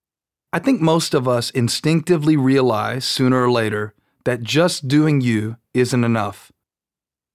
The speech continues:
Who we've been up until this point can only get us so far. I'm sure there are some things about yourself you want to tweak, and a few others you want to completely transform. I know there are for me. So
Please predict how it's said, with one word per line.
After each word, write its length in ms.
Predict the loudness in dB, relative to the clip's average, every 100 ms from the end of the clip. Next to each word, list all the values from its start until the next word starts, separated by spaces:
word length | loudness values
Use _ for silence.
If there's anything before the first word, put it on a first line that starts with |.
| _ _
Who 140 | 0 2
we've 260 | 2 0
been 200 | 0 2
up 180 | 0 0
until 240 | -2 -2
this 220 | -2 -4 -4
point 360 | -2 -2 -4
can 140 | -6 -2
only 300 | 0 2 2
get 240 | 2 0
us 140 | 0 -2
so 240 | -2 -2
far. 480 | -2 -4 -4 -8 -20 _ _ _ _ _ _ _ _ -14
I'm 100 | -4
sure 200 | 0 2
there 180 | 4 2
are 60 |
some 260 | 2 0 2
things 260 | 0 0
about 280 | 0 -2 -2
yourself 420 | -2 -2 -2 -2
you 100 | -2
want 200 | 0 -2
to 60 | -4
tweak, 420 | -4 -4 -4 -8 _ _ _ _ -8
and 100 | -6
a 40 |
few 240 | -2 0 2
others 300 | 2 2 2
you 60 |
want 140 | 0 0
to 40 |
completely 480 | -2 -4 -4 -2 -4
transform. 720 | -4 -4 -4 -4 -4 -4 -10 _ _ _ _ _ -6
I 100 | -2
know 140 | 0
there 180 | 2 0
are 120 | 0
for 160 | -2 -2
me. 360 | 0 0 -2 _ _ _ _ _ _ _ _ _ _ -4
So 360 | 0 2 2